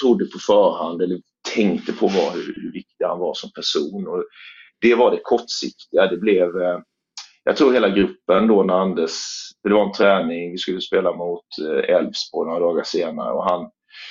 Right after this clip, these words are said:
ja, vi, vi, vi hade en övning, eh, jag bröt och, och, och så, eh, instruerade jag lite, och, och, ehm, och Anders stod rätt nära mig, så bara plötsligt så la han sig ner, och så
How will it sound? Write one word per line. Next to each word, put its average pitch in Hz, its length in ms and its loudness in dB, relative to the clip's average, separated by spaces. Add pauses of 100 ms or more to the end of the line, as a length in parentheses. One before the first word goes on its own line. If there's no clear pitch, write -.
(640)
ja, 113 280 2
vi, 117 160 4
vi, 92 520 0 (180)
vi 113 60 2
hade 104 220 2
en 98 120 2
övning, 92 640 0 (180)
eh, 87 300 -2
jag 92 260 -6
bröt 107 640 2
och, 85 160 -2
och, 87 540 -6
och 92 80 -6
så, 87 460 -6
eh, 85 200 -6
instruerade 92 600 0
jag 90 120 0
lite, 92 720 -4
och, 87 460 0
och, 87 180 -2
ehm, 87 160 -6 (600)
och 98 120 4
Anders 92 200 0
stod 92 460 2
rätt 92 140 -8
nära 95 400 0
mig, 101 200 2
så 90 160 -4
bara 104 140 0
plötsligt - 300 -8
så 98 180 0
la 107 300 0
han 107 120 0
sig - 160 -2
ner, 64 260 -4
och 85 120 0
så - 100 -10